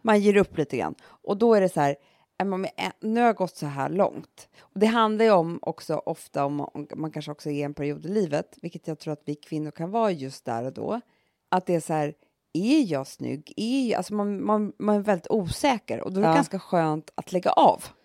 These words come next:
Speaker 2: Ja,
Speaker 1: Så
Speaker 2: du
Speaker 1: jag behöver
Speaker 2: tänker
Speaker 1: inte vara
Speaker 2: så.
Speaker 1: sexig, jag behöver inte vara det här.
Speaker 2: Ah.
Speaker 1: Man tror att man gör sig själv en tjänst, men det gör man inte, för att man slutar bara leva helt
Speaker 2: Ja.
Speaker 1: enkelt.
Speaker 2: Men du, då ska jag säga en sak. När vi låg på stranden då,
Speaker 1: Mm.
Speaker 2: så jag och mamma och Joa,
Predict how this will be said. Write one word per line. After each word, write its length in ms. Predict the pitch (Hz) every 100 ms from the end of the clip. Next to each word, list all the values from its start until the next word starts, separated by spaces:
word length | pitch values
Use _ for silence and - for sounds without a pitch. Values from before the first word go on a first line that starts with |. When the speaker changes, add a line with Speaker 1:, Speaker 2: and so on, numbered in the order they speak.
| _ _ -
Speaker 2:
Ja, 80 | 214
Speaker 1:
Så 40 |
Speaker 2:
du 60 | 220
Speaker 1:
jag 100 | 214
behöver 200 | 254 254
Speaker 2:
tänker 80 | -
Speaker 1:
inte 100 | 359
vara 120 | 254 156
Speaker 2:
så. 100 | 151
Speaker 1:
sexig, 360 | 180 - -
jag 100 | 165
behöver 280 | 208 254 381
inte 140 | 359 190
vara 180 | 175
det 100 | 147
här. 180 | 175 175
Speaker 2:
Ah. 400 | 170 180 165 147 208
Speaker 1:
Man 120 | 220
tror 680 | - 262 277 294 262 247 -
att 160 | 208 -
man 140 | 190
gör 380 | 180 170 170 165
sig 200 | - 180
själv 220 | 151 147
en 80 | 151
tjänst, 420 | - 175 156 -
men 100 | 185
det 60 | 190
gör 260 | 226 233
man 200 | 196 143
inte, 320 | 104 - - -
för 100 | 170
att 100 | 170
man 200 | 180 165
slutar 320 | - 170 156
bara 120 | 151
leva 340 | 143 139 139 175
helt 180 | 147 -
Speaker 2:
Ja. 40 |
Speaker 1:
enkelt. 240 | - - - -
Speaker 2:
Men 140 | - 262
du, 120 | 247
då 140 | 277
ska 120 | 285 240
jag 80 |
säga 140 | 220 190
en 60 |
sak. 160 | 170 160
När 160 | - 208
vi 80 | 185
låg 140 | 175
på 80 | 175
stranden 380 | - 180 170 147
då, 120 | - - -
Speaker 1:
Mm. 120 | 175
Speaker 2:
så 280 | 220 208 180 - - - - - -
jag 200 | 175 170
och 60 |
mamma 280 | 180 160 143
och 60 | 151
Joa, 380 | 156 - 202